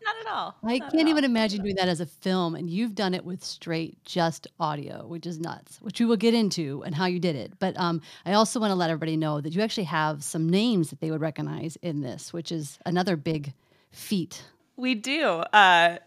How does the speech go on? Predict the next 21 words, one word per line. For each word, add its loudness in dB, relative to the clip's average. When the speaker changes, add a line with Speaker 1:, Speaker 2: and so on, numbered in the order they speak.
Speaker 1:
we -2
have -4
Stephanie 0
Beatrice -6
from, -2
uh, -4
Brooklyn -6
Nine-Nine -2
and, -4
and -8
In -6
the -2
Heights -4
and 0
her -4
upcoming -6
Twisted -10
Metal. 0
She -8
is -12
a -12